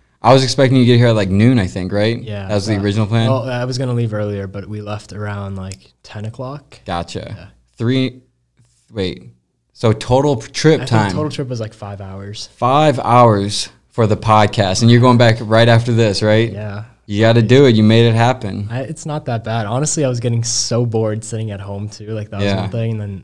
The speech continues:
Speaker 2: like, all this shit happening with my mom and, like, various other things.
Speaker 1: Right.
Speaker 2: Like, it just, it was, it was time to get out.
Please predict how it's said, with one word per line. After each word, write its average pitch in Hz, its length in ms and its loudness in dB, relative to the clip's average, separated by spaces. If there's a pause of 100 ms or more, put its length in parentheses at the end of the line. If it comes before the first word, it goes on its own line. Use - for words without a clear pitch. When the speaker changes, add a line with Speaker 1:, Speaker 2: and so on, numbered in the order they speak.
(100)
Speaker 2:
like, 101 140 -18
all 104 120 -10
this 104 120 -10
shit 107 160 -12
happening 107 380 -12
with 104 120 -20
my 98 120 -20
mom 117 480 -2
and, 104 100 -4
like, 98 320 -10
various 120 320 0
other 110 180 -4
things. 110 300 -6
Speaker 1:
Right. 101 200 0
Speaker 2:
Like, 104 160 -8
it 101 60 -14
just, - 260 -10 (220)
it 90 80 -20 (100)
was, - 320 -16 (160)
it 113 60 -20
was 110 160 -14
time 98 260 -12
to 92 280 -12 (160)
get 95 120 -16
out. 87 260 -16